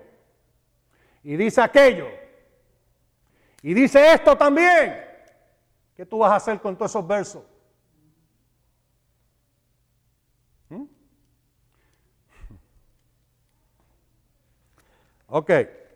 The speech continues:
<clears throat> ¿Dónde estamos? Ah. Ok, ahora, verso, verso, "Él recompensará", verso seis, "a cada uno conforme a sus obras, vida eterna, a los que por perseverancia en las buenas obras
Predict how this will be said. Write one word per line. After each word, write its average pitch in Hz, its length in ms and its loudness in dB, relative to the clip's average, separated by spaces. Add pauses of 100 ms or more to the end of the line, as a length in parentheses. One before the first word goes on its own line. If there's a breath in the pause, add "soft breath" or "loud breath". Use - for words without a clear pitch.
(1160)
<clears throat> - 1200 -12
¿Dónde 190 180 -18
estamos? 101 420 -8 (720)
Ah. 160 240 -6 (1300)
Ok, 165 200 -4 (160)
ahora, 151 400 0
verso, 175 840 0
verso, 170 800 -2 (520)
"Él 175 180 0
recompensará", 185 800 -2
verso 180 240 -6
seis, 196 180 0
"a 170 80 -2
cada 190 240 0
uno 190 220 -2
conforme 180 340 -4
a 180 40 -2
sus 175 220 -8
obras, 190 300 0
vida 180 200 -6
eterna, 196 340 -2
a - 20 0
los 175 140 0
que 170 120 -6
por 160 200 -4
perseverancia 180 640 -2
en 185 60 -4
las 165 120 -2
buenas 190 300 -6
obras 190 320 0